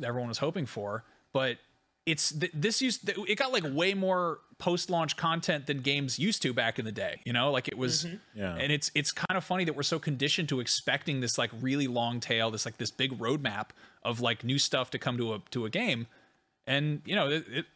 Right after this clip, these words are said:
Speaker 1: I, I guess this did fine. I mean, they're on to their next project. You know, it's, it's
Speaker 2: Yeah.
Speaker 1: almost, it's unfair to expect the studio to just stick with one game forever. Like, I don't think, I think a lot of studios still just want, they wanna make something new. They wanna, you know, get it out the door and move on.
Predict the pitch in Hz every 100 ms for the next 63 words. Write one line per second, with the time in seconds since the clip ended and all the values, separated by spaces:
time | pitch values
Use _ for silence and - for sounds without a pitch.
0 | - 135 - 135 147 254 370 - 170 -
1 | 135 190 208 170 165 160 180 170 156 165
2 | - 180 196 135 180 - - 135 147 143
3 | - 143 165 175 156 151 - - 147 170
4 | 170 180 190 151 131 175 175 156 - 170
5 | 151 127 127 - 151 165 123 131 135 131
6 | 131 - 113 135 113 139 120 113 120 127
7 | 120 117 131 123 - - 117 123 123 -
8 | - 131 131 - 120 123 123 117 123 120
9 | 120 147 123 143 170 104 110 113 107 127
10 | 107 - 117 117 113 113 110 127 113 113
11 | 113 143 110